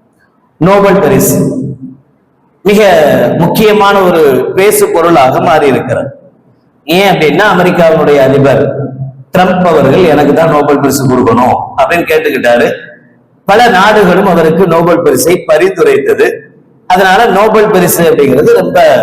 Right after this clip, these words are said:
முக்கியமான ஒரு பேசு பொருளாக ஊடகங்களிலேயும் உலகத்திலேயும் மாறி போயிருக்கிற நேரம்.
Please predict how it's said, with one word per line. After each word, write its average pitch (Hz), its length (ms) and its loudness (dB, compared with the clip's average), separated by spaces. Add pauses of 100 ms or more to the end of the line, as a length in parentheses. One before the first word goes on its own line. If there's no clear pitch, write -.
(420)
முக்கியமான 220 560 0 (160)
ஒரு 180 140 0 (520)
பேசு 233 280 2 (100)
பொருளாக 151 420 2 (420)
ஊடகங்களிலேயும் 160 840 0 (340)
உலகத்திலேயும் 185 720 0
மாறி 170 300 0
போயிருக்கிற 135 400 0 (100)
நேரம். - 260 -4